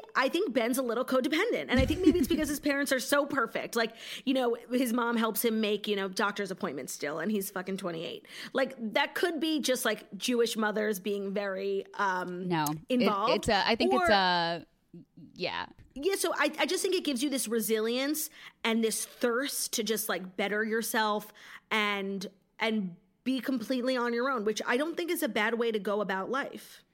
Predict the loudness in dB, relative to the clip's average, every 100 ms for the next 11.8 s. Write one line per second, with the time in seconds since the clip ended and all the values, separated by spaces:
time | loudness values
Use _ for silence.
0 | _ -4 0 0 0 -4 -2 -4 -6 -2
1 | 0 2 0 -2 0 0 -2 -4 -2 -2
2 | -4 -6 -6 -8 -12 -10 -10 -8 -8 -6
3 | -8 -10 -10 -4 -2 -2 -2 -4 -8 -8
4 | -6 -8 -8 -4 -2 -2 -2 -4 -6 -12
5 | _ -8 -4 -4 -4 -4 -4 -4 -4 -4
6 | -4 -6 -6 -6 0 0 0 -2 -4 -4
7 | -4 -10 -4 0 0 0 -2 -2 -2 0
8 | -2 -4 -6 -6 -4 -2 0 0 -2 -6
9 | -8 -10 -10 _ _ _ -6 -6 -6 -8
10 | -6 -2 -2 -2 -4 -4 -4 -6 -8 -8
11 | -8 -8 -4 -2 -4 -4 -6